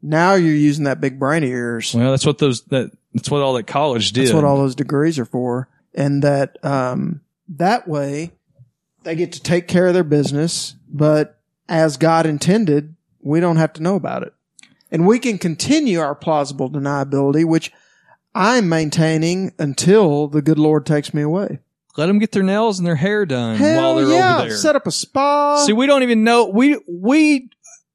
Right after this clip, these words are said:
Speaker 2: after a few generations, we as men won't even know what that island's for other than
Speaker 1: We don't need to know.
Speaker 2: other than that they're going over there to get their hair did.
Speaker 1: We, we don't need to know. It's not any of our business.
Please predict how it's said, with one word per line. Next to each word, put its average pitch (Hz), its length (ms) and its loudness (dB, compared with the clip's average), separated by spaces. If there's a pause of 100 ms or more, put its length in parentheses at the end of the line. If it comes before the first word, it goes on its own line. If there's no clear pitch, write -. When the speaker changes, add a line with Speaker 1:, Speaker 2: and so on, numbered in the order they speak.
(120)
Speaker 2:
after 208 260 0
a 180 60 2
few 226 200 2
generations, 226 920 2 (180)
we 180 400 0
as 180 160 0
men 220 520 4 (180)
won't 214 260 4
even 202 200 4
know 196 100 4
what 196 160 0
that 170 160 0
island's 175 400 2
for 190 500 -2
other 196 280 0
than 135 580 0
Speaker 1:
We 208 160 2
don't 294 220 0
need 240 180 0
to 202 80 0
know. 131 380 -4 (200)
Speaker 2:
other 196 180 2
than 196 220 4
that 185 200 2
they're 196 120 4
going 196 260 4
over 190 120 0
there 190 140 2
to 185 60 -2
get 190 160 -2
their 190 100 2
hair 202 200 2
did. 113 320 -2 (200)
Speaker 1:
We, 196 180 2
we 208 160 2
don't 233 240 2
need 214 200 4
to 214 80 2
know. 226 500 2 (260)
It's - 160 -6
not 202 220 2
any 196 180 2
of 180 80 2
our 170 140 2
business. 208 760 0